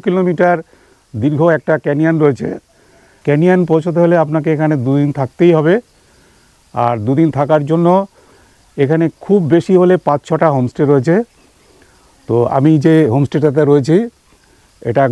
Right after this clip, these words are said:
গোপাল হোমস্টে, ইয়েলবং গোপাল ছেত্রীর হোমস্টে। তো এখানে মোট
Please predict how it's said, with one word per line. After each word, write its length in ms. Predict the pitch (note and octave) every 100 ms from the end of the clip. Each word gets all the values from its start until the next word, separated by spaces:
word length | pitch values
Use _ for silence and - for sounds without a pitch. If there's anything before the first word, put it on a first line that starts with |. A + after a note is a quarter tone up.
| C#3
গোপাল 300 | C#3+ D#3+ E3 E3 _ _ -
হোমস্টে, 380 | C3 C3+ - B2+ A3 _ _ _ _ _ _ _ _ _ _ _
ইয়েলবং 420 | C3 C3 D3 D#3 D3+ D3+
গোপাল 280 | C3 C3 C#3+ C#3+ B2+ _ _ -
ছেত্রীর 380 | D3 - C#3+ A#2+
হোমস্টে। 320 | B2+ A#2+ B2+ F#3+ - _ _ _ _ _ _
তো 100 | B2+ A#2 A2+ A2 _ _ C#3
এখানে 260 | C3+ D#3+ E3 E3 - A2+
মোট 140 | B2+